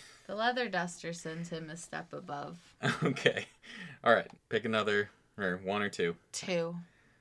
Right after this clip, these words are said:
Speaker 2: Rocky Balboa. <laughs>
Speaker 1: <laughs>
Speaker 2: Okay, and then one or three.
Speaker 1: Three.
Speaker 2: Jackie Chan. I didn't put a character. Just Jackie <laughs> Chan.
Speaker 1: Rocky Balboa.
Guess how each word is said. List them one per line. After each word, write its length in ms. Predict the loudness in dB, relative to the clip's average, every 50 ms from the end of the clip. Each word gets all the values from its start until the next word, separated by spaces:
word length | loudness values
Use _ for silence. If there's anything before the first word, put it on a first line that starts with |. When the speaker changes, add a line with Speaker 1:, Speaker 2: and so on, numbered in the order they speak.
| _ 0
Speaker 2:
Rocky 360 | 4 4 4 4 2 0 4
Balboa. 580 | 6 6 6 6 4 2 2 2 2 2 2 0 -4 -8 -12 -16 -18 -20 _ _ -12
<laughs> 120 | -10 -10 -10 -12 -16 -20 -20 -20 _ _ _ _ -12
Speaker 1:
<laughs> 80 | -12 -12 -12 -14 _ _ -4 -2
Speaker 2:
Okay, 360 | -2 0 2 2 2 2 2 0
and 100 | 0 2
then 160 | 2 2 2
one 200 | 2 2 4 4
or 100 | 4 2
three. 360 | 2 2 0 2 2 0 -2 -6 -10 -10 -10 -12 _ _ _ -8
Speaker 1:
Three. 420 | -6 -4 -2 -2 -2 -2 -4 -8 -12 _ _ _ -18 -16 -8 -2
Speaker 2:
Jackie 400 | 0 2 2 0 0 -4 -6 -4
Chan. 400 | -2 0 0 0 0 -2 -6 -8 -6 0
I 60 | 4
didn't 160 | 6 6 6 4
put 120 | 2 2
a 40 | 2
character. 560 | 2 2 0 0 0 -2 -4 -4 -4 -4 -6 -8 _ -8
Just 280 | -4 -2 -2 -2 0 0
Jackie 280 | 2 2 2 0 0 4
<laughs> 60 | 4
Chan. 320 | 4 4 6 4 2 2 2 -4 -4 -2 -2
Speaker 1:
Rocky 320 | -2 -2 -2 -4 -4 -4
Balboa. 640 | -2 -2 -2 -2 -2 -4 -6 -4 -4 -6 -6 -8